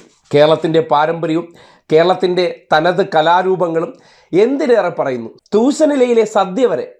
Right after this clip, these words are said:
ആകാശത്ത് ദൃശ്യവിസ്മയം സൃഷ്ടിച്ചതോടുകൂടി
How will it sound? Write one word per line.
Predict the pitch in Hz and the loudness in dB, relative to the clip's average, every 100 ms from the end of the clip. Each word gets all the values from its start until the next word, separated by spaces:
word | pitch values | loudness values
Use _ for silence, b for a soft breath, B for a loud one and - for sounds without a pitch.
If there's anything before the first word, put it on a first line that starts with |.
| _ | _
ആകാശത്ത് | 143 190 214 240 240 - 214 - | 2 4 2 2 2 0 -2 -2
ദൃശ്യവിസ്മയം | 151 185 - 254 185 175 214 196 | 0 0 0 0 0 0 0 0
സൃഷ്ടിച്ചതോടുകൂടി | 175 - 147 147 123 107 101 87 | -4 -6 -2 0 0 -2 -6 -8